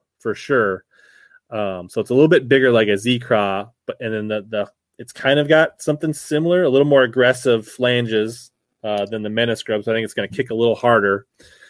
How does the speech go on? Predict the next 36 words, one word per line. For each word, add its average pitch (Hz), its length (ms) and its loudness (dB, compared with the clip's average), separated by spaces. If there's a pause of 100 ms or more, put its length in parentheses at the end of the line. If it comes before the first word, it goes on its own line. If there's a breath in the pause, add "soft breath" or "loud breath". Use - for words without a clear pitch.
(280 soft breath)
Um, 104 300 -8
and 113 80 -4
then 123 60 -4
you've 123 140 -2
got 131 140 2
more 127 200 4
ribs 123 320 2
to 117 60 -4
the 104 80 -2
body, 101 400 0
so - 140 -8
I 107 40 -4
expect 117 300 -4
it 120 100 -6
to 110 80 -6
move 107 280 -4
a 98 60 -10
fair 113 160 -2
amount 101 180 -2
of 95 60 -4
water. 104 300 0
And 104 100 -6
then 117 80 0
I 113 80 2
think 139 260 -2 (240)
that 113 120 -4
this 123 160 2
plastic 139 460 0
from 113 160 -6
X 113 200 -4
Zone 104 180 0
floats 120 360 0
a 117 40 -6
little 104 100 0
bit 101 160 -10
higher. 98 400 -4